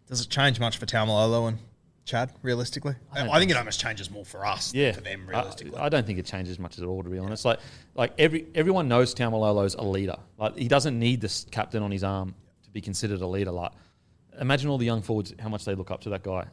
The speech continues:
Speaker 2: Um, and I think, I think that he's done a really good job, Taumalolo, in adjusting his play to become a system player rather than a "get on me back, boys," or "get on me hair, boys,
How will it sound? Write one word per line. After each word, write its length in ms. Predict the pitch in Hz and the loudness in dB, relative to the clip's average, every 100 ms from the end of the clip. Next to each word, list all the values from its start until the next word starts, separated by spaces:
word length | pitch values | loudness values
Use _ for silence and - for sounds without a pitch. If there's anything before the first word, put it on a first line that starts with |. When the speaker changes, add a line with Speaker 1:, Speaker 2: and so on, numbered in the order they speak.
| - | -6
Speaker 2:
Um, 320 | 98 98 92 - _ _ _ - | -2 -2 -4 -10 _ _ _ -4
and 80 | |
I 40 | 135 | -2
think, 180 | 180 143 | 0 2
I 120 | 147 | 4
think 160 | 170 151 | 6 6
that 120 | 117 | 4
he's 120 | 143 | 2
done 140 | - 113 | 2 2
a 80 | 98 | 2
really 280 | 107 120 | 4 4
good 180 | 107 107 | 4 0
job, 240 | 92 107 - | 0 -2 -2
Taumalolo, 600 | 113 110 101 98 95 - | -4 0 0 0 -2 -4
in 220 | 104 101 - _ | -6 -6 -10 _
adjusting 460 | 113 98 113 - 117 | -6 0 0 0 -4
his 180 | 107 - | -4 -4
play 240 | - 107 | 0 0
to 140 | 95 | 0
become 400 | 98 113 - 110 | -8 -10 -6 -4
a 20 | 101 | -2
system 380 | - 117 - | -4 -4 -6
player 280 | 110 113 101 | -2 0 0
rather 300 | 98 101 101 | 2 2 2
than 180 | 101 101 | 0 0
a 140 | 95 90 - - | 0 -4 -10 -4
"get 100 | - | 2
on 100 | 113 | 2
me 100 | 104 95 | 2 0
back, 240 | 104 92 | 0 0
boys," 320 | 101 95 92 | 0 0 -2
or 80 | - | -4
"get 100 | 101 | -4
on 80 | 95 | -2
me 80 | 92 | -4
hair, 220 | 98 101 | -4 -4
boys, 360 | 92 90 90 | -4 -6 -8